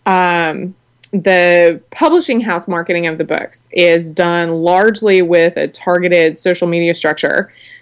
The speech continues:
that I don't entirely understand, but it does seem to work. Um, we talk about things sometimes when,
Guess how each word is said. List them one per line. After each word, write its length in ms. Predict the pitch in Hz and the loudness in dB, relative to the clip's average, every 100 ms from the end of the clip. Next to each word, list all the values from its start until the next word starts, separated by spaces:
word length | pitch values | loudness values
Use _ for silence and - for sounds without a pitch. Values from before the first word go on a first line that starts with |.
| _ | _
that 260 | 190 180 - | 0 0 0
I 160 | - 180 | -2 0
don't 200 | 190 175 | 0 -2
entirely 640 | 170 - - 240 233 190 | -8 -6 -2 2 2 0
understand, 680 | 185 190 - 180 165 165 190 | -2 -4 -2 -2 -2 -4 -2
but 180 | 180 - _ | -2 -4 _
it 200 | 185 165 | -4 0
does 160 | 175 175 | -2 0
seem 180 | 175 | -4
to 120 | 170 170 | -4 -4
work. 440 | 165 - - - - _ | -2 -2 -4 -6 -20 _
Um, 580 | 185 175 175 175 165 165 - | -2 0 0 0 -2 -6 -10
we 240 | 180 208 208 | -2 0 0
talk 420 | - - 226 226 | -2 0 2 2
about 320 | 214 196 - | 0 0 0
things 340 | 202 190 190 | -2 -2 -4
sometimes 800 | - 190 185 190 170 170 170 170 | -4 -6 -4 -2 0 -2 -2 -6
when, 720 | 180 170 170 170 170 170 165 | -2 0 2 2 0 -2 -4